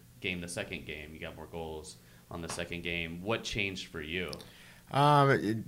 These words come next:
Speaker 2: not, not too much. I think I still had a lot of chances the first game. I mean, we were, we were playing with different guys, but at the same time, um, sometimes some games, you know, like I said, Frankie had my, had my number pretty, um, pretty good the first day, and then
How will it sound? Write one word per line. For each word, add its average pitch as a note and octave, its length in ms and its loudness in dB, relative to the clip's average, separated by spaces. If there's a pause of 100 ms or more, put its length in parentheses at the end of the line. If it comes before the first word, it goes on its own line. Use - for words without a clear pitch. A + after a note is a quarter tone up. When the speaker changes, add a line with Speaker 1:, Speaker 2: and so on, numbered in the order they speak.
(120)
Speaker 2:
not, C3 220 10
not C#3+ 200 12
too C#3+ 160 10
much. A#2 260 10
I A2+ 60 8
think A#2 160 4
I A2 60 10
still A2 260 4
had A2 140 6
a G#2 60 6
lot G2+ 160 8
of G2 60 2
chances G2+ 480 2
the G2+ 80 -2
first G2 340 -2
game. G2+ 240 4
I G#2 60 6
mean, G2+ 120 4
we G2+ 80 6
were, G2+ 100 4
we G2+ 140 2
were A2 60 4
playing A2+ 240 6
with G#2 100 4
different G#2 320 2
guys, F#2+ 380 8
but F#2 100 2
at F#2 100 0
the F#2 120 -2
same F#2+ 280 2
time, F#2 460 6 (420)
um, F2+ 320 4
sometimes F2+ 580 2
some - 380 -4
games, F#2 400 0
you F#2 80 0
know, D#2 140 0
like F2+ 140 -4
I F2+ 60 0
said, F2+ 260 -2
Frankie F#2 500 2
had F#2+ 220 0
my, F2 260 2 (220)
had G2 160 -2
my F#2+ 100 2
number F#2 300 2
pretty, F#2 440 2 (480)
um, F2 360 4
pretty G2 240 0
good F#2 220 4
the F#2 80 0
first F2+ 380 0
day, F2+ 240 6
and F2 120 2
then F2 280 0